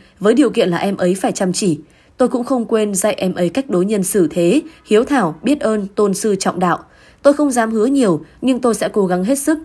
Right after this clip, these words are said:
để hỗ trợ Hồ Văn Cường. Mời quý vị cùng đến với thông tin kế tiếp. Lộ hình ảnh gây sốc,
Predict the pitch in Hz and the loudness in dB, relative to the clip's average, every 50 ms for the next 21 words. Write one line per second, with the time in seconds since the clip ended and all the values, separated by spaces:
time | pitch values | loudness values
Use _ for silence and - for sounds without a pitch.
0 | - - 180 156 165 160 175 226 - 277 226 - 170 180 175 156 151 180 170 170 | -6 -4 -4 -2 -2 -2 -2 -2 0 0 -2 -2 -2 -2 -2 -2 0 -2 -4 -4
1 | - - 180 165 151 147 - - _ _ _ _ _ _ _ _ _ _ _ _ | 0 2 2 2 2 -2 -8 -16 _ _ _ _ _ _ _ _ _ _ _ _
2 | _ _ _ _ _ _ _ _ _ _ _ _ _ - 254 254 254 269 294 294 | _ _ _ _ _ _ _ _ _ _ _ _ _ 0 0 0 2 2 2 4
3 | 330 - - - 214 196 185 180 180 185 185 185 196 202 262 233 202 190 214 196 | 4 2 2 0 -2 0 2 2 2 2 2 0 0 0 -2 -4 -2 -2 -2 0
4 | 196 180 - 175 165 160 - 254 311 320 320 - _ _ _ - - - - - | 0 0 0 0 -2 0 2 2 2 2 0 -8 _ _ _ -20 -20 -20 -20 -16
5 | - - - - - - 269 294 - 233 254 233 - - 226 180 160 156 208 220 | -14 -12 -12 -8 0 4 6 6 6 4 -2 -2 -2 -2 -2 -2 0 0 0 0
6 | 202 - 311 339 330 - | 2 4 4 2 2 0